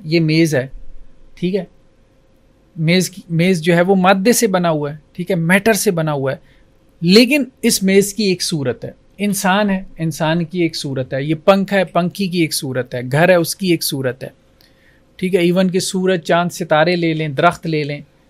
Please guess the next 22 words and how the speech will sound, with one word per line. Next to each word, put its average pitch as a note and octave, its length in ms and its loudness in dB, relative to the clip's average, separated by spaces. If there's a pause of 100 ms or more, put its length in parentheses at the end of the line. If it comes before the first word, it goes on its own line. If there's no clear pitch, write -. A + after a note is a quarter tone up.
(120)
सबकी A3+ 440 -4
सूरतें D3+ 460 -4
हैं, - 100 -18 (220)
पत्थर G#3+ 320 0
की G#3 140 -6
भी G3 180 -2
एक E3 100 -4
सूरत B2 400 -8
है, - 80 -20 (340)
ठीक G3 140 -10
है? G3 80 -12 (240)
सूरत C#4 580 -2
के D4 120 -2
बगैर G#3+ 340 4
मादा D#3 440 4
नहीं C3+ 200 -2
है, C3+ 80 -2
मादा F#3 420 4
हमेशा F#3+ 460 2
सूरत A3 540 4
में D3 120 -2
है। - 100 -12